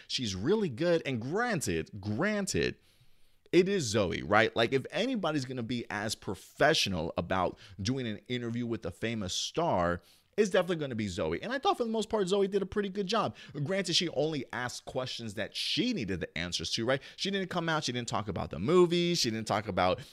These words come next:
uh, how she got started. No, it's just all about fame <laughs> so that Zoe could really point out to her mom that, look, being famous isn't all that it's cracked up to be, right? Uh, if people know your identity, they're gonna be hounding you all the time. And it is gonna be one of those things where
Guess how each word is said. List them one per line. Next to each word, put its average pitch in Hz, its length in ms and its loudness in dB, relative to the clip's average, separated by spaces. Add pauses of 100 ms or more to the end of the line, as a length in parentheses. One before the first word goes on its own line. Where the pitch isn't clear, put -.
uh, 73 160 -4
how 110 120 -2
she 104 140 -2
got 82 220 -4
started. 151 640 2
No, 104 180 2
it's 98 100 2
just 123 180 -2
all 175 180 2
about 175 280 -2
fame 101 520 -2 (100)
<laughs> - 80 -20
so - 200 0
that 139 200 0
Zoe 143 260 2
could 139 220 -4
really 196 180 4
point 147 380 -10
out 113 220 -4
to 107 100 -6
her 104 140 -2
mom 98 380 -2 (260)
that, 151 160 2
look, 247 260 2 (260)
being 220 220 0
famous 196 380 0
isn't 190 340 0
all 170 160 0
that 170 140 -2
it's 165 80 -8
cracked 165 320 -6
up 185 180 -4
to 165 100 -4
be, 95 260 -6 (300)
right? 160 320 2 (160)
Uh, 110 140 -6
if 147 140 -2
people 220 260 -2
know 143 220 -4
your 165 260 -4
identity, 139 540 -4
they're 135 100 -4
gonna 98 220 -4
be 90 100 -4
hounding 139 420 -4
you 147 120 -4
all 131 180 -4
the 139 80 -4
time. 139 400 -6 (1200)
And 151 80 2
it 160 100 0
is 208 120 2
gonna 175 160 -2
be 160 120 0
one 147 160 0
of 139 80 0
those 139 180 2
things 143 300 -4
where 131 220 2